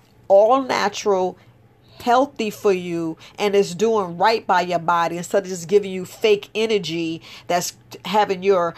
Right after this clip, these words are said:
your sugar levels out and you wonder why diabetes and, and, and all these other itises that's keeping your body jacked up and poison and keeping it,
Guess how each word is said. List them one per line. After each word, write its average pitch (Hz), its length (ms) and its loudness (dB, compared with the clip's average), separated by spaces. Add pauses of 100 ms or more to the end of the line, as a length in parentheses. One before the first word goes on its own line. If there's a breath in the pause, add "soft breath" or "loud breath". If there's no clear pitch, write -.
(200 loud breath)
your 170 400 0
sugar 240 480 0
levels 185 520 -2
out 185 220 2
and 180 100 -8
you 196 80 -4
wonder 196 240 -2
why 185 300 0
diabetes 190 1000 0
and, 170 220 -8 (260 loud breath)
and, 180 320 -6
and 170 260 -6
all 202 220 2
these 202 260 -4 (100)
other 202 400 0
itises 208 840 0 (220 loud breath)
that's 185 200 -4
keeping 254 340 -6
your 196 140 -2
body 190 380 0
jacked 196 500 2
up 190 160 -2
and 160 180 -6
poison 220 640 -2
and 160 180 -12 (220 loud breath)
keeping 208 380 -4
it, 175 120 -8